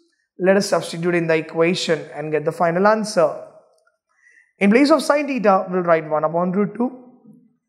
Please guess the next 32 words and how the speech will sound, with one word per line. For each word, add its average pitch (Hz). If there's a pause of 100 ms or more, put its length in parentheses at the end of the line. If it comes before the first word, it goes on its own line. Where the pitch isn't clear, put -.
(420)
plus, 202 (540)
in 190
place 226
of 254
cos 233
theta, 202
we'll 302
write 165
one 156
upon 156
root 175
two, 240 (960)
and 330
let 339
us 311
put 226
it 202
in 180
brackets. 151 (920)
Now 190
denominator, 226
we'll 202
write 185
it 190
as 180 (180)
divided 160
by 156 (1300)
sec 302
theta 202 (340)
is 160
root 165
two 220